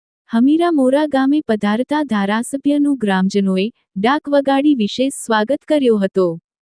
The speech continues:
ત્યારબાદ ધારાસભ્ય તથા મહેમાનોના હસ્તે દીપ પ્રાગટ્ય કરી કાર્યક્રમની શરૂઆત કરવામાં આવી હતી.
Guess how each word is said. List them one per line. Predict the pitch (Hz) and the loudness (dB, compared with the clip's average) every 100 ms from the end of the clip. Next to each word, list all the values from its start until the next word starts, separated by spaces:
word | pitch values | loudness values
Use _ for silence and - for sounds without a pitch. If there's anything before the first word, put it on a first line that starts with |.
| _ _ _ _ _ | _ _ _ _ _
ત્યારબાદ | 240 262 277 311 311 | 0 0 0 0 0
ધારાસભ્ય | 262 254 247 262 - 269 294 | -2 -2 -2 -2 -4 -2 -2
તથા | - 240 269 285 | 0 -2 0 0
મહેમાનોના | 226 202 208 226 269 285 285 | 2 2 2 2 2 0 0
હસ્તે | 208 - 196 214 - _ 196 | -2 -2 -2 -2 -4 _ -2
દીપ | 247 294 - | 0 0 0
પ્રાગટ્ય | 269 262 277 311 302 | 0 0 -2 -2 2
કરી | 254 269 | 2 2
કાર્યક્રમની | 285 214 202 220 254 269 285 294 | 0 0 0 0 0 2 2 0
શરૂઆત | - 196 202 233 277 | 0 2 2 2 0
કરવામાં | - 196 196 202 269 311 | -2 0 0 0 0 0
આવી | 269 233 202 | 0 0 0
હતી. | 196 196 175 | -2 -2 -4